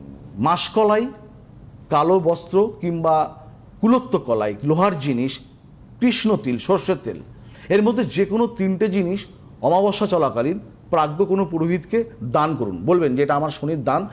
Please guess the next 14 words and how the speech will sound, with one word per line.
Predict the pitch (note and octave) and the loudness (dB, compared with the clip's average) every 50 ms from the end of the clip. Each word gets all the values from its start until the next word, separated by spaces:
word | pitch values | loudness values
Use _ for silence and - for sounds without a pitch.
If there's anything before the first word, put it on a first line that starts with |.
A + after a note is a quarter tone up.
| - - | -8 -6
আপনি | A2+ A2+ - D#3+ | -4 -2 -2 -2
গ্রহণ | D#3 B2 C3 C3 D#3 F3 D#3+ | 0 0 2 2 2 2 2
করুন | C3+ C3+ B2+ A#2+ A2 | 2 2 2 4 4
দয়া | A2+ A2 G2+ | 4 2 2
করে।" | - F2 D2+ C2 - - - - - | 0 -4 -8 -8 -10 -14 -18 -6 0
তাহলে | D#3 D#3 E3 E3+ | 2 2 2 2
শনির | - - D#3+ E3+ F#3+ F#3+ C#3 | 0 0 0 2 2 2 2
দোষ | D#3 F#3 E3+ - | 2 2 2 2
কাটবে, | - E3+ D#3+ D#3+ E3+ G3 B3 C#4 - - - - - | 2 0 0 2 2 2 0 0 -2 -8 -10 -4 -2
দক্ষিণাকালী | E3+ E3+ - - F3+ F#3+ F3 F3+ G3 G#3 G#3 | -2 -2 0 -2 -2 -2 0 2 0 0 0
কিংবা | E3+ E3+ D#3+ C#3 | 0 0 0 2
মা | B2 B2+ C3+ C3+ - | 2 2 0 0 0
কালীর | E3 F3 F#3+ E3+ | 0 0 2 2
আপনি | D#3 - D#3 G3+ B3 | 0 0 0 -2 -4